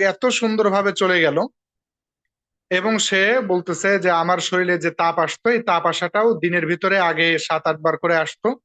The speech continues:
এখন কমে গেছে, একবার দুইবার আসে, কোনোদিন আমি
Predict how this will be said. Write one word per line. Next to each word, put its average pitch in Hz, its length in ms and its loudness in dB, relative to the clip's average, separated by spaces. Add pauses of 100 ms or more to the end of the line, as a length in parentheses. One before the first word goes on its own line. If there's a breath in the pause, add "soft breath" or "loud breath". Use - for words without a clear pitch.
(580)
এখন 156 300 -2
কমে 175 280 0
গেছে, 165 280 -2 (540)
একবার 160 420 -2
দুইবার 165 340 2
আসে, 156 340 0
কোনোদিন 165 460 -2
আমি 147 240 0